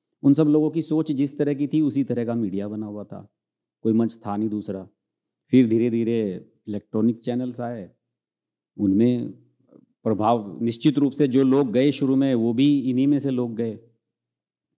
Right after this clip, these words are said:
एनडीटीवी डॉक्टर प्रणव राय ने बनाया, ये सब उसी मानसिकता के लोग थे, इनका प्रभाव रहा, इसी तरह के लोगों की भर्तियां हुई। तो हकीकत बात यह है कि मंच का जो अभाव होता है ना संजय जी, वो बहुत ही, अ,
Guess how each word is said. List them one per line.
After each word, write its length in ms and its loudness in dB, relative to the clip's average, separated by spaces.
एनडीटीवी 480 2
डॉक्टर 300 -4
प्रणव 360 -4
राय 160 -4
ने 120 -6
बनाया, 400 -10
ये 100 4
सब 220 0
उसी 200 -4
मानसिकता 480 -6
के 100 -6
लोग 340 -4
थे, 140 -6
इनका 260 -4
प्रभाव 460 -8
रहा, 520 -8
इसी 260 2
तरह 200 4
के 100 2
लोगों 280 2
की 140 -4
भर्तियां 520 0
हुई। 440 -4
तो 160 6
हकीकत 340 2
बात 260 2
यह 160 2
है 100 6
कि 240 4
मंच 400 6
का 180 0
जो 200 2
अभाव 440 2
होता 220 -2
है 60 -6
ना 80 -6
संजय 280 -4
जी, 180 -2
वो 300 -2
बहुत 400 -4
ही, 240 -2
अ, 60 -10